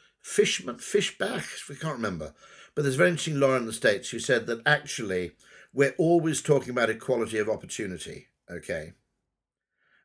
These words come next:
And actually, it's a deeply flawed idea. What you actually want is plurality and diversity of opportunity.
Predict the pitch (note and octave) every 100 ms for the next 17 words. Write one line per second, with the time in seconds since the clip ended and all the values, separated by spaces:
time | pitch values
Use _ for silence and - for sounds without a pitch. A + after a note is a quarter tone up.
0 | _ C#3 C#3+ D#3 C#3 - - F#3 - -
1 | - C#3 G#2 G2 A#2 A2+ _ _ _ _
2 | _ - D#3 - C#3 A#2 D3+ D3 C#3+ C3+
3 | - B2+ A#2+ A#2 G#2+ A#2 F#2 - - -
4 | - - B2+ - G#3+ F3+ E3+ - D3+ C#3
5 | B2+ A2 F2+ G#2+ F#2 _ - - C#3 C#3
6 | D3 D3 C#3 D3 C3 B2+ A#2+ B2+ A#2 B2+
7 | A2 - G#2 F#2 D#2 - F#2+ F2 D#2+ -
8 | E2